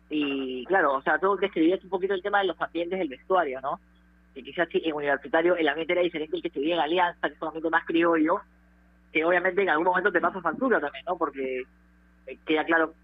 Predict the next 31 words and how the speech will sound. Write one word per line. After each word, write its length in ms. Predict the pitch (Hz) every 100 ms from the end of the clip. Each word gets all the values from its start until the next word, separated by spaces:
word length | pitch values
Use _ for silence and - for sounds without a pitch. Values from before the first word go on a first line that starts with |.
| -
lo 100 | 131
que 100 | 131
pasa 140 | 156
en 60 | 147
Alianza 240 | 160 156
el 60 | 147
día 120 | 151
de 60 | 151
hoy. 260 | 180 170 185 _ _ _ _ _
Eh, 440 | 131 131 127 127 117 -
creo 180 | 254 311
que, 200 | 269 - _ _ _ -
a 80 | 180
ver, 140 | 185 - _ _ _ _ _ -
eh, 140 | 180 -
está 200 | - 254
mal, 280 | 254 269 247
eh, 440 | 190 165 156 143 -
generalizar, 600 | 156 151 143 139 196 165
por 140 | 151
así 200 | 135 175
decirlo, 460 | 170 170 147 156 226 _ _ _ _ _ -
pero 240 | 196 196
creo 220 | 196 294
que 200 | 320 247 - - _ _ _ -
cuando 320 | 196 185 180
se 120 | 196
habla 280 | 202 240 254
de 120 | 233
Alianza, 640 | 180 175 220 214 214 - 180
la 160 | 165